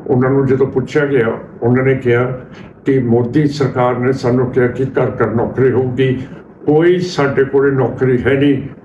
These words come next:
ਅਸੀਂ ਬੇਕਾਰ ਹੋਏ ਪਏ ਹਾਂ, ਅਸੀਂ ਮਰਨ ਨੂੰ ਤਿਆਰ ਹਾਂ। ਅਸੀਂ ਸਿਕਿਉਰਿਟੀ ਤੋੜੀ ਹੈ, ਸਾਨੂੰ ਪਤਾ ਹੈ ਕਿ ਜੇ ਸਿਕਿਉਰਿਟੀ ਪਾਰਲੀਮੈਂਟ ਦੀ ਟੁੱਟੂਗੀ ਤੇ ਸਾਨੂੰ ਗੋਲੀ ਵੱਜੂਗੀ, ਪਰ ਇਹਦੀ ਨਾ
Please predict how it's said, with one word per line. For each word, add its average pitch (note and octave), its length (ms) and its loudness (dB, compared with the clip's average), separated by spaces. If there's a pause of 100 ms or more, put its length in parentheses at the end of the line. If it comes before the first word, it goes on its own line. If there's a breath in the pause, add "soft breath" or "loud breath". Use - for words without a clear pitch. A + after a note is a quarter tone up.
(120)
ਅਸੀਂ C3+ 280 0 (360)
ਬੇਕਾਰ C3+ 640 2
ਹੋਏ B2 240 2
ਪਏ B2+ 360 2
ਹਾਂ, C#3+ 100 0 (580 loud breath)
ਅਸੀਂ D3+ 220 2 (100)
ਮਰਨ B2+ 340 2
ਨੂੰ F3+ 120 4
ਤਿਆਰ B2+ 420 0
ਹਾਂ। - 720 -4
ਅਸੀਂ D3+ 240 0
ਸਿਕਿਉਰਿਟੀ D3+ 680 0
ਤੋੜੀ C#3 300 2
ਹੈ, C#3+ 60 4
ਸਾਨੂੰ B2+ 320 -2
ਪਤਾ D3 280 -2
ਹੈ - 240 -8 (280 loud breath)
ਕਿ C#3+ 100 2
ਜੇ C#3 220 2
ਸਿਕਿਉਰਿਟੀ C#3 640 0
ਪਾਰਲੀਮੈਂਟ C3 460 0
ਦੀ B2+ 160 0
ਟੁੱਟੂਗੀ C#3+ 520 0
ਤੇ C3+ 140 0
ਸਾਨੂੰ B2 340 -2
ਗੋਲੀ C3 280 2
ਵੱਜੂਗੀ, C#3 440 0
ਪਰ C#3 260 -2 (100)
ਇਹਦੀ C#3+ 320 2
ਨਾ A#2 180 0